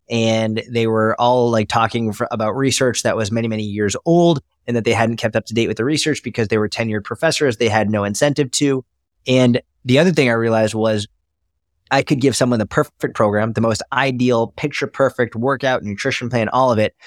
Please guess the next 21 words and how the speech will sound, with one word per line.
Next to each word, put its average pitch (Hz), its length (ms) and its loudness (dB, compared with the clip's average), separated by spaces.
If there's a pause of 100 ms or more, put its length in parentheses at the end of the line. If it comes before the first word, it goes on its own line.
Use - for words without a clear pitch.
(160)
But 123 100 2
if 113 80 2
they 139 60 6
don't 143 220 2
follow 120 280 4
it, 107 80 2
it - 80 -4
means 101 260 -4
nothing. 113 460 0 (320)
So - 120 0
I 139 140 4
switched - 400 -2
to 127 60 0
behavioral 110 480 0
health 110 180 -2
psychology 107 720 0 (260)
because 110 200 0
I 104 100 2
wanted 123 300 0
to 113 60 0
understand, 110 640 -2